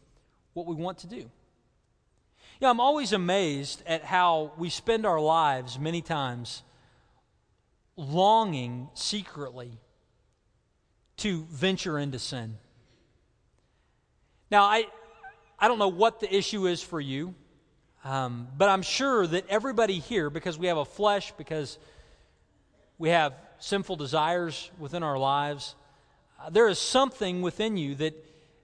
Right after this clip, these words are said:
is tempting you to sin. There is, there is some area of life where you're being tempted to step outside of the lane that you're running in, the lane that the Bible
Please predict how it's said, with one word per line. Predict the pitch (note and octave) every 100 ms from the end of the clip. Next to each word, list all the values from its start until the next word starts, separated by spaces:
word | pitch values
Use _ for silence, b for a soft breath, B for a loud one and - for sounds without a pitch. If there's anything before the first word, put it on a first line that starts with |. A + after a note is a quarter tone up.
| b b -
is | E3+ D#3+
tempting | - - C#4 - G3 D#3+ D3+
you | C#3+ C3 C#3+ -
to | E3+
sin. | - - C#3+
There | C3+ F3+
is, | E3+ - B B
there | G#3
is | F3+
some | - C4+ C#4
area | G#3+ A3+ A#3+ G#3
of | E3
life | D3+ G3 E3+ D3 - B B
where | F3+
you're | F#3+ A3
being | G#3+ F#3+
tempted | D#3+ B3 C4+ - D#3+
to | D#3
step | - B3 A#3
outside | G3+ G3+ - A#3+ A3+ A3
of |
the | E3+
lane | E3 F#3 F3+ C#3 C#3 C3+ -
that |
you're | D#3 D#3
running | D#3+ D#3+ B2+
in, | A#2 A2 - _ _ _ _ _ _ _ _ _ _ _ _ _ _ _ _ _ _ _ _ _ _
the | E3+
lane | E3 G3 G#3
that | F3+ -
the |
Bible | D3 D#3 E3 C#3+ B2